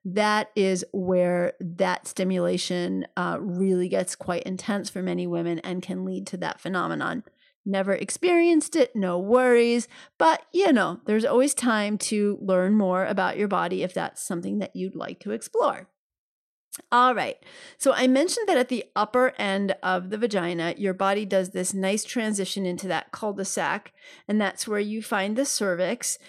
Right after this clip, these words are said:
And if you have had a hysterectomy, it's actually possible that your cervix was left intact.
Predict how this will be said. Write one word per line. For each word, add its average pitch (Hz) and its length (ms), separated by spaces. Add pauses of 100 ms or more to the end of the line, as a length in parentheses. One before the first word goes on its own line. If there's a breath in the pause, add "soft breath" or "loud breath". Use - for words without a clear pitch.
(320 loud breath)
And 254 380
if 247 280
you 247 220
have 233 180
had 214 420
a 330 60
hysterectomy, 196 960
it's - 160 (100)
actually 208 460
possible 208 800 (260 loud breath)
that 214 160
your 196 140
cervix 220 540
was 185 320 (100)
left 202 320
intact. 233 580